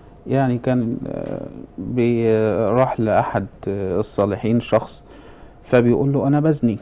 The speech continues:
فقال له: "لا تكذب." فراح له مرة كمان: "أنا بسرق." قال له: "لا تكذب."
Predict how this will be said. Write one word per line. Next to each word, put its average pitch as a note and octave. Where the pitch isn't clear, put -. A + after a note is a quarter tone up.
فقال -
له: D3
"لا C#3+
تكذب." C#3+
فراح A#2
له B2
مرة B2
كمان: A#2
"أنا A#2+
بسرق." -
قال G#2+
له: G#2+
"لا A#2
تكذب." C#3